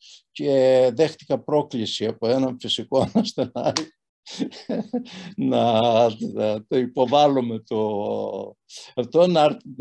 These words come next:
αφού το λες αυτό, ε, έλα να περπατήσεις στα κάρβουνα και, και το αντεπιχείρημά μου και έμεινε μετέωρο, ισορροπία τρόμου είναι τώρα, α, να ρίξω μερινίσματα σιδήρου όμως το δικό σου αυτό, ο, στα κάρβουνα. Λοιπόν,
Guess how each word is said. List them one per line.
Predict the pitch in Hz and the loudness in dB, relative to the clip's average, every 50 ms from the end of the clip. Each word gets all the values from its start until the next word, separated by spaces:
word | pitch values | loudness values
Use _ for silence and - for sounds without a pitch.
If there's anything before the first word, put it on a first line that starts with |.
| 135 135 131 131 123 | 0 2 2 4 2
αφού | 113 110 - 151 147 147 117 - | 2 0 0 -2 -2 -2 -4 0
το | - 123 | 2 2
λες | 131 135 135 123 - - | 4 4 2 0 0 -4
αυτό, | 113 - - - 180 180 170 160 156 147 143 147 143 147 156 165 | -6 -8 -6 -2 0 0 0 0 -2 -2 -2 -2 -4 -4 -2 -2
ε, | 175 | -2
έλα | 175 170 160 156 151 | -2 -2 -2 -6 -6
να | 151 147 147 147 143 143 135 123 | -4 -4 -4 -4 -4 -6 -6 -4
περπατήσεις | 151 135 - - 139 - - 131 - | -4 -4 -2 -4 -4 -4 -6 -10 -6
στα | - 147 123 | -4 -4 -4
κάρβουνα | - - 113 107 110 113 123 151 170 175 180 175 175 _ | 0 2 0 2 2 -2 -6 -6 -6 -6 -6 -6 -8 _
και, | - 147 147 147 139 139 139 139 143 135 | -6 -4 -2 0 0 0 0 -2 -4 -6
και | _ - 139 - - | _ -10 -10 -10 -6
το | _ 135 131 | _ -2 -2
αντεπιχείρημά | 131 135 131 127 - - - - 151 143 135 127 135 143 147 | 0 0 -2 -2 -4 -8 -6 -4 -4 -2 -2 0 0 0 0
μου | 151 156 156 | 0 -2 -6
και | 127 - 123 123 131 131 - | -6 -4 -2 -2 -2 -2 -4
έμεινε | - 156 135 131 120 123 117 113 110 | -4 0 0 0 0 0 -4 -4 -4
μετέωρο, | 110 110 104 - 139 127 123 117 110 | -4 -6 -6 -2 0 0 2 2 0
ισορροπία | 104 - - 117 113 117 - - 123 113 - | -4 -6 -8 -8 -8 -6 -4 -4 -4 -4 -2
τρόμου | - 127 123 117 110 101 | -2 -2 0 0 0 -2
είναι | 101 95 95 - | -4 -6 -8 -6
τώρα, | _ 135 143 156 170 180 175 - 143 - - - - - _ | _ -2 0 0 0 0 -2 -6 -16 -20 -20 -20 -20 -18 _
α, | - 139 135 143 143 | 0 2 2 4 4
να | 139 139 135 139 | 4 4 4 4
ρίξω | 156 170 170 - - 175 | 2 0 -4 -6 -8 -6
μερινίσματα | 160 156 147 143 143 135 143 160 165 143 139 165 156 151 - 135 | -4 -2 -2 0 0 0 0 0 -2 -4 -4 -6 -6 -4 -4 -4
σιδήρου | - - 131 131 120 135 156 151 135 127 117 107 | -2 -2 -2 -2 -2 0 0 0 2 2 2 0
όμως | 104 101 98 98 95 - | 0 -2 -4 -6 -8 -6
το | - 113 101 | -6 -6 -4
δικό | 104 107 107 - 120 113 | -4 -6 0 2 2 2
σου | 101 - - - 104 98 92 | 2 0 -6 -6 -4 -4 -4
αυτό, | 90 - _ 98 95 92 87 - 85 82 _ | -4 -6 _ -4 -2 -2 -4 -6 -10 -10 _
ο, | - 92 92 90 90 90 90 92 90 95 107 - _ - - - _ | -14 -12 -10 -8 -8 -6 -6 -6 -8 -10 -12 -14 _ -20 -20 -20 _
στα | - - 220 190 | -4 -2 -2 0
κάρβουνα. | - 135 107 95 - 80 82 87 90 90 | 0 0 0 0 -2 -4 -10 -10 -10 -8
Λοιπόν, | 120 131 139 131 - 139 135 135 127 127 123 | -6 -6 -8 -2 0 2 2 2 2 -2 -6